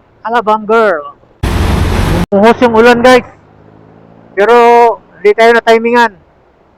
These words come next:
Nandun kasi tayo sa ilalim ng skyway, kaya hindi tayo nabasa. Ngayon, oh, na-open na. Kita mo, basang-basa yung semento.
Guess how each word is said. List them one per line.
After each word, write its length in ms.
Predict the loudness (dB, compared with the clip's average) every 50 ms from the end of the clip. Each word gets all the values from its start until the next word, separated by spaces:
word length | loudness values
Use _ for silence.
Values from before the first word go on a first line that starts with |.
| _ _ _ -14
Nandun 320 | -12 -6 -4 -2 -2 -2
kasi 240 | -4 -4 -4 -4 -2
tayo 160 | 0 0 0
sa 160 | 0 0 -2 0
ilalim 400 | 2 2 2 2 2 0 -2 -2
ng 180 | -6 -6 -6 -8 -20 -20 -20 -20 -20 _ _ _ _ _ _ _ _ _ _ _ _ _ _ _ _ _ _ _ -16 -16
skyway, 560 | -16 _ _ -2 2 4 4 4 4 4 2
kaya 480 | 2 2 4 4 4 2 2 0 -2 -4
hindi 240 | -8 -8 -8 -4 -2
tayo 240 | 0 0 0 0
nabasa. 480 | -2 -4 -4 -6 -4 0 2 0 0 0 _ _ _ _ _ _ _ _ _ _ _ _ _
Ngayon, 400 | -6 -2 0 2 2 2 2 0 -2
oh, 240 | -4 -4 -2 -4 -4
na-open 480 | -4 -4 -2 0 0 0 0 0 -2 0
na. 160 | -2 -4 -4 -4 _ _ _ _ _ _ _ _ _ _ _ _ _ _ _ _ _
Kita 240 | -12 -6 -2 -2
mo, 320 | -2 0 0 0 0 -2 -2
basang-basa 560 | -4 -6 -4 -4 -4 -2 -2 -2 0 0 0
yung 240 | 0 -2 -4 -8 -18 -16
semento. 400 | -16 -14 -14 -16 -12 -4 -2 -2